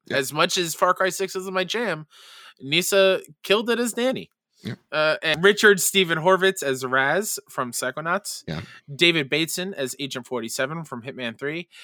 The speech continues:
Speaker 2: and James A. Taylor as Ratchet from Ratchet and Clank Rift Apart.
Speaker 1: All right, Kyle.
Speaker 2: Yeah,
Speaker 1: Oh
Speaker 2: you
Speaker 1: my
Speaker 2: go first on this one. Let me hear your
Speaker 1: God.
Speaker 2: argument first.
Speaker 1: So it is a toss-up, in all honesty, between John McLaren and Jason Kelly.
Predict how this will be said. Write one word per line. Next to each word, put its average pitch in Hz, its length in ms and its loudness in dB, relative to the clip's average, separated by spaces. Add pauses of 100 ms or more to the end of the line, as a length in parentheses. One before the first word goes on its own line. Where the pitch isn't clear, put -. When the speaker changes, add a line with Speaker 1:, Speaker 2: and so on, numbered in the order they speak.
(140)
Speaker 2:
and 143 180 -2
James 233 300 2
A. 214 140 -2
Taylor 180 400 0
as 139 220 -2
Ratchet 156 460 -4
from 107 200 -16
Ratchet 110 280 -8
and 135 80 -16
Clank 104 320 -14 (140)
Rift - 320 -16
Apart. 67 320 -16 (400)
Speaker 1:
All 139 140 6
right, 120 100 2
Kyle. 120 320 2 (720)
Speaker 2:
Yeah, 156 140 2
Speaker 1:
Oh 156 40 6
Speaker 2:
you 151 60 4
Speaker 1:
my - 80 4
Speaker 2:
go 330 100 10
first 226 320 4
on 156 80 0
this 143 180 -6
one. 92 280 -12
Let 170 120 -4
me 240 100 -2
hear 240 120 0
your 202 180 0
Speaker 1:
God. - 140 6
Speaker 2:
argument 127 320 0
first. - 680 -8
Speaker 1:
So 131 400 4
it 139 160 4
is 139 200 4
a 131 40 0
toss-up, 123 540 2 (240)
in 123 240 2
all 143 320 6
honesty, 104 640 0 (140)
between 117 760 0 (520)
John 117 260 4
McLaren 104 640 2 (320)
and 101 320 0 (100)
Jason 98 320 0
Kelly. - 360 -4